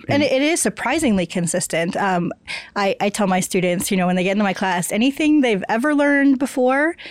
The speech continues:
Speaker 1: and anything they should have learned before, it's all fair game because it's all connected. And, and, and,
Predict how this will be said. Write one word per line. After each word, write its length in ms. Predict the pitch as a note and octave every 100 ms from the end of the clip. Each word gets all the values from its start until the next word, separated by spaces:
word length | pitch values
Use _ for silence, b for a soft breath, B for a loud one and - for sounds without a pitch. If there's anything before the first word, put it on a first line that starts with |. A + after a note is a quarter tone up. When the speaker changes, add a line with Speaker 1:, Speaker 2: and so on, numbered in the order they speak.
| B -
Speaker 1:
and 120 | G3
anything 360 | F#3 F#3+ G#3 G3
they 140 | E3
should 300 | E3+ - D4
have 220 | - F#4 F#4
learned 280 | F4+ F4+
before, 560 | F#4+ F#4 F#4+ F#4 F#4+ F#4+ B B
it's 180 | - - -
all 220 | - D4
fair 260 | D4 D4 C#4
game 500 | B3 A#3 G#3+ F3 G3 B B -
because 300 | - C4 A3+
it's 160 | G3+ - _ _ _
all 140 | B3 C#4+
connected. 640 | - A#3+ C#4+ - - - B B -
And, 600 | A3 G#3+ G3 F#3+ F#3 F#3 G3 -
and, 340 | G3 F#3+ F#3
and, 240 | - G3